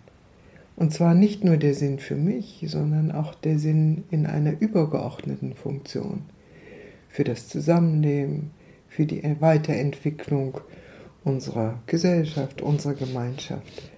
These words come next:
et cetera. Also mit anderen Worten, wenn ich mit einem Konflikt umgehe, dann ist es hilfreich, diese drei Ebenen der Intelligenz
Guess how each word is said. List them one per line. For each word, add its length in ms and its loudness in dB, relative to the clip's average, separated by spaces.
et 160 -4
cetera. 520 -4
Also 300 6
mit 180 8
anderen 480 6
Worten, 600 2
wenn 280 8
ich 220 2
mit 160 6
einem 240 4
Konflikt 580 -2
umgehe, 800 2
dann 200 2
ist 160 -2
es 200 0
hilfreich, 920 2
diese 280 4
drei 760 4
Ebenen 680 4
der 160 2
Intelligenz 1040 -4